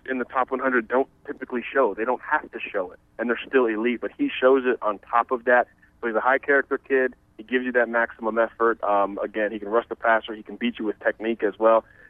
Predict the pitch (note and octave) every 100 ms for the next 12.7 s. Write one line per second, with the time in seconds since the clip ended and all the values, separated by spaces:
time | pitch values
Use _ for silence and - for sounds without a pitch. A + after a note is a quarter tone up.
0 | _ E3+ G3 F#3+ D#3+ D3 C#3 C3 B2 -
1 | C3 B2 - A2+ A2 A2 A2 A2 A2 G#2+
2 | G2 - D3 F#3+ D#3 D3+ - D3+ D3+ C#3+
3 | C3 C3 B2 C3 B2 A#2+ B2+ A#2 A2 A#2+
4 | D3 C#3+ C3 B2+ B2+ B2+ A#2+ B2+ B2 A#2+
5 | A2+ A2 G#2 A2+ C3+ A2 - F#3+ - A2+
6 | G#2 G2+ G2+ G2+ _ _ _ D3+ D3+ C3+
7 | - B2 A2+ G#2+ G#2 G#2 G2+ A2 G#2+ A#2+
8 | A2 A#2+ A2+ A2 G#2 A2 G#2+ G#2 - A2
9 | - G#2+ A2+ A#2 G#2+ A2+ G#2+ A#2 G#2+ -
10 | _ _ A#2 C3+ C#3+ - A#2+ G#2+ G2+ G#2
11 | - - A2+ A2 G#2 - A2+ A2 G#2+ G2+
12 | G#2 G2+ G2 G2+ F#2+ G2